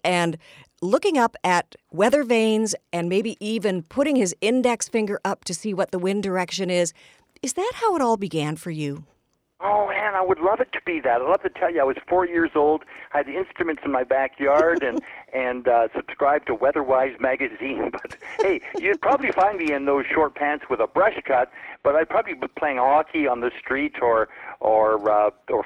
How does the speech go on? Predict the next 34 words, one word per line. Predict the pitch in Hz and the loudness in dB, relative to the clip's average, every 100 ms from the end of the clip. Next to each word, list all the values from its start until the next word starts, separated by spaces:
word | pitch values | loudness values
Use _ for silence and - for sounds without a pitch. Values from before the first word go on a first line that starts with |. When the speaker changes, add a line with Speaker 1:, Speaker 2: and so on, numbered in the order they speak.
| - | -4
Speaker 2:
football | 139 - 123 123 | -4 2 4 4
on | 113 107 | 2 0
the | |
boulevard | - 120 123 113 113 113 107 | 0 2 2 4 4 4 2
in | 107 | -2
Windsor, | 104 220 170 139 113 | -2 -2 -2 -2 -2
Ontario, | 101 - 104 87 87 | -4 -2 0 0 0
which | 131 - | -2 -4
is | 180 - | -8 -6
the | 147 - - - | -8 -8 -6 -2
thunderstorm | 220 233 - - 143 127 | -2 -2 -2 0 0 -2
capital | - 220 - 156 113 | -4 -4 -2 -2 -4
of | |
Canada | - 113 98 90 107 - - - - | -4 -6 -4 0 0 -2 -6 -20 -10
and | 123 127 120 | -6 -4 0
the | 120 117 | 0 0
beginning | 123 127 156 202 156 | -4 -6 -2 -2 -2
of | 120 | -2
Little | 113 135 120 | -2 -2 -2
Tornado | - 131 117 113 107 | -4 -4 -2 0 0
Alley. | 123 143 123 120 | 0 -2 -2 -2
So | 165 - - - | -4 -4 -6 -4
maybe | 269 277 | -2 0
I | 165 | 0
got | 151 160 170 | 2 2 4
my | 139 | 0
interest | 127 165 185 143 127 123 | -2 -4 -2 -2 -4 -6
in | 120 | -4
weather, | 110 117 117 113 131 | 0 0 2 2 4
honestly, | 160 185 131 - 101 107 | 2 2 -4 -6 -6 -6
because | 123 - 127 | -8 -6 -4
of | 120 | -2
what | 104 120 | -2 -2
was | 117 | -4